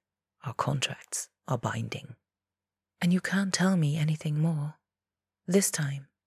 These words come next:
Triffin made no answer. Instead, she lifted Corentine's hands and, after pressing them hard for a moment,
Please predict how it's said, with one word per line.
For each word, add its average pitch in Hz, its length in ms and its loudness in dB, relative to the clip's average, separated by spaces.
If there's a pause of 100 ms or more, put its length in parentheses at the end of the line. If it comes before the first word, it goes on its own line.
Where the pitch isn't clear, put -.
(140)
Triffin 165 500 2
made 147 220 2
no 147 200 2
answer. 143 560 -4 (640)
Instead, 185 580 4 (180)
she - 200 4
lifted 165 460 4
Corentine's 156 540 4
hands 143 440 2
and, 147 300 0 (200)
after 151 300 2
pressing 156 420 4
them 143 140 2
hard 151 320 4
for - 140 2
a 165 60 6
moment, 170 480 2